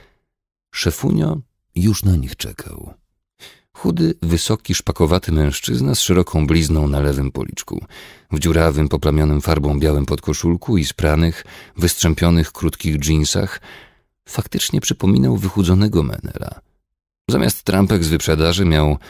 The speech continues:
pokryte szarym pyłem czarne, sięgające do kolan kalosze. Najpierw serdecznie przywitał się z kierowcą, a potem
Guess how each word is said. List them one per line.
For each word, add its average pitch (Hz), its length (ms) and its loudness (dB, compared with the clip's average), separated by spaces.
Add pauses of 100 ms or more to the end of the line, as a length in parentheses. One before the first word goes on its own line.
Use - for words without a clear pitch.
(340)
pokryte 85 440 2
szarym 80 300 2
pyłem 76 300 4
czarne, 85 420 2
sięgające 78 600 2
do 78 120 0
kolan 80 280 2
kalosze. - 560 -4 (800)
Najpierw - 340 0
serdecznie 90 480 2
przywitał 78 400 0
się 76 120 -4
z - 60 -4
kierowcą, 73 500 -4
a 135 40 -2
potem 123 380 0